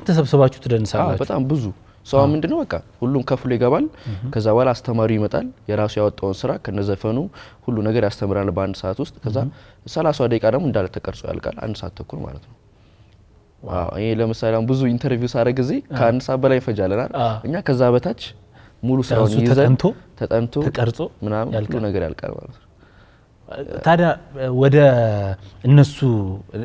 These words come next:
Speaker 1: ወደሚሰሩት ወደ ቪዲዮ ክሊፑ
Speaker 2: ም።
Speaker 1: እንግዲህ ያልተጠበቀ ሆኖ ከ-፣ ቢዮንሴ፣ እ፣ ትልልቅ
Speaker 2: ያ።
Speaker 1: ሚዲያ፣
Speaker 2: ያ።
Speaker 1: እ፣ ሙዚቀኞች ከሚሰሩ ዳንሰኞች
Speaker 2: ያ።
Speaker 1: ጋር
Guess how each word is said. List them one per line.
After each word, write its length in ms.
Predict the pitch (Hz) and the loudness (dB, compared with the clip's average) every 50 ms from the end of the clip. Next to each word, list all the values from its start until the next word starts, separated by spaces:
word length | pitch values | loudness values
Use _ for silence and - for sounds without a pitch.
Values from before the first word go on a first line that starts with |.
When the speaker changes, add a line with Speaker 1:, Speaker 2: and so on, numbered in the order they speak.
| - 110 113 | -6 -4 0
Speaker 1:
ወደሚሰሩት 520 | 113 113 113 113 110 104 - 101 101 92 | 0 0 0 0 -2 -2 -4 -6 -6 -2
ወደ 140 | 113 113 120 | -2 0 2
ቪዲዮ 260 | 117 120 120 117 123 113 107 | 2 2 4 4 4 2 2
ክሊፑ 280 | - - 104 98 - 104 104 | 0 -4 -6 -6 -4 -2 -2
Speaker 2:
ም። 180 | 101 95 92 95 98 - - - - _ _ - | -2 -2 -4 -8 -12 -16 -20 -20 -20 _ _ -6
Speaker 1:
እንግዲህ 340 | - 113 117 123 117 120 113 - - - - - - 92 87 82 95 | -4 -2 0 2 2 0 0 -2 -6 -12 -20 -18 -16 -16 -16 -14 -10
ያልተጠበቀ 600 | - 127 123 113 - 156 151 165 139 123 131 - 127 | -4 -2 -2 0 0 0 2 2 2 2 0 0 0
ሆኖ 240 | 110 107 123 131 208 233 | -2 0 0 0 0 0
ከ-፣ 160 | - - 135 127 - 127 120 120 - - - - 110 107 107 | 0 0 -2 -2 -2 -4 -4 -4 -6 -8 -12 -10 -10 -10 -6
ቢዮንሴ፣ 340 | 107 113 110 113 110 104 - 117 113 113 110 110 110 - | -4 -2 0 0 -2 -2 -2 -4 -2 -2 -2 -4 -6 -6
እ፣ 140 | - 101 107 110 113 113 113 113 | -6 -4 -4 -2 -2 -2 -2 -4
ትልልቅ 360 | - - 202 233 233 165 - - | -2 0 2 2 4 2 0 -2
Speaker 2:
ያ። 160 | - - 110 | -6 -6 -4
Speaker 1:
ሚዲያ፣ 300 | 107 110 113 110 113 110 - | -2 0 0 0 -2 -2 -4
Speaker 2:
ያ። 140 | - 95 90 85 | -4 -4 -4 -4
Speaker 1:
እ፣ 160 | - - 101 101 | -6 -8 -6 -4
ሙዚቀኞች 520 | 107 110 113 120 - 113 110 110 107 - - | -2 -2 -2 -2 -2 -2 -2 -2 -4 -4 -4
ከሚሰሩ 380 | - 110 107 107 101 110 107 107 | -4 -2 -2 -2 -2 -2 -2 -2
ዳንሰኞች 520 | 104 110 110 113 - - 98 107 107 101 - | -2 0 0 0 0 0 -2 -2 -2 -4 -4
Speaker 2:
ያ። 40 | 110 | -6
Speaker 1:
ጋር 120 | 107 98 | -6 -6